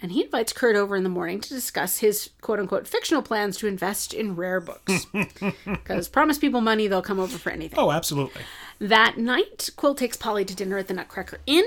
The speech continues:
Speaker 1: and we learn that Misty Morgan stopped by to offer some batik hangings to the library, which is lovely.
Speaker 2: Mm-hmm.
Speaker 1: Um, and Polly took her to lunch as a thank you. Misty then points out that not only has the mayor had reconstructive surgery, but so has another man in the restaurant, and that man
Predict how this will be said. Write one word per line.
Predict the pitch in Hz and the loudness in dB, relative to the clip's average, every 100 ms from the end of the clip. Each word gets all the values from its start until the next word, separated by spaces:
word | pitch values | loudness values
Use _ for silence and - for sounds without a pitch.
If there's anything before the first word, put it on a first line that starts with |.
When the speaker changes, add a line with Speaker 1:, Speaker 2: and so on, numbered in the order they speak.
| 508 | 4
Speaker 1:
and | 226 | 0
we | 220 | 2
learn | 214 214 202 | 4 4 4
that | - | -2
Misty | 269 254 | -4 -2
Morgan | 214 190 208 277 254 | 0 0 -2 0 -2
stopped | - 226 - | 0 0 0
by | 190 190 | 0 0
to | - | -2
offer | 185 185 | -4 -6
some | 190 | -6
batik | 175 - 160 - | -8 -8 -8 -8
hangings | - 202 190 190 185 | -6 -4 -2 -2 -4
to | |
the | 202 175 | -6 -4
library, | 170 165 - 220 - 403 | -2 -4 -2 0 0 0
which | 254 | -4
is | - - | -4 -8
lovely. | 92 - - - - | -10 -8 -8 -8 -2
Speaker 2:
Mm-hmm. | 233 165 135 269 | 0 2 0 2
Speaker 1:
Um, | 220 220 220 226 262 - - | 4 6 4 2 -2 -6 -2
and | 226 233 | -2 -2
Polly | 220 247 | 0 0
took | 277 277 | 2 0
her | |
to | 269 | 0
lunch | 214 190 | 0 -2
as | 247 | -4
a | 330 | -4
thank | 294 523 - | -2 -4 -2
you. | 180 - - - | -6 -6 -18 -6
Misty | 233 370 - 415 | 4 6 6 4
then | 254 214 | 4 2
points | 220 185 | -2 -2
out | 214 220 | -2 -2
that | - | -2
not | 180 180 | -4 0
only | 269 247 | 0 0
has | 190 | -2
the | - | -4
mayor | 170 302 480 | 2 4 4
had | 269 202 | 2 0
reconstructive | 175 165 147 - - - | -2 -4 -6 -6 -10 -8
surgery, | - 190 185 175 | -4 -4 -4 -2
but | 185 277 | -2 0
so | 359 415 | 4 4
has | 453 | 4
another | 427 508 | 2 2
man | 415 226 | 4 4
in | 175 | 2
the | 170 | -2
restaurant, | 143 - - - | -6 -6 -8 -8
and | 170 | -4
that | 202 247 | -4 0
man | 277 294 151 196 | 2 2 0 -6